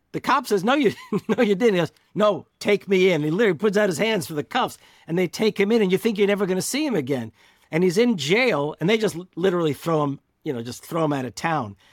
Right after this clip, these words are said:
And he comes back, but he's already aw-, something has awoken in his mind. That moment,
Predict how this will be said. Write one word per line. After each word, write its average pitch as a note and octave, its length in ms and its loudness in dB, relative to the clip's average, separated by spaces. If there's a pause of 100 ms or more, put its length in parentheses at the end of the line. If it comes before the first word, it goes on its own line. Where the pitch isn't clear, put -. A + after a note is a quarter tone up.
(140)
And D#3 160 0
he D#3+ 80 -2
comes E3 320 -4
back, G#3 500 -4 (640)
but G3 100 0
he's F#3 160 4 (140)
already A3 420 4
aw-, F#3 160 0
something B3 420 -2
has F#3+ 160 0
awoken F#3 540 0
in D#3+ 100 2
his D3 160 -4
mind. E3 300 -2
That G#3 240 -2
moment, F3+ 720 0